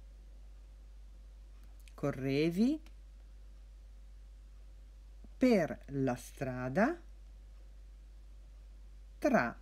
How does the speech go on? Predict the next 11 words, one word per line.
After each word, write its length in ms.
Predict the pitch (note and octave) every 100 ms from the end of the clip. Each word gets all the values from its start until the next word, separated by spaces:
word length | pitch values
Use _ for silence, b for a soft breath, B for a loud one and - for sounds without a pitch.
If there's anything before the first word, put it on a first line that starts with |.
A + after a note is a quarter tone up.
| -
le 220 | - A3 G3
auto. 580 | - - - D3+ D#3 -
Potevamo 340 | - D3 D#3 E3
mettere 240 | C3+ D#3
anche 180 | C3 C3+
fra 420 | - - C3+ G#2+ -
le 240 | C3+ C3
auto. 640 | A#2 A2+ A#2+ - B2+ B2+ - - - - - - - - - - - - - - - - - - - - - -
Poco 680 | D3 D3+ F3 F#3 B3+ C4+
andrò 640 | - F#3 F#3+ E3 E3 G3+ - - - - - - - - -
Mario. 880 | E3 E3 E3 D#3 D3+ D#3 D#3 D#3 D#3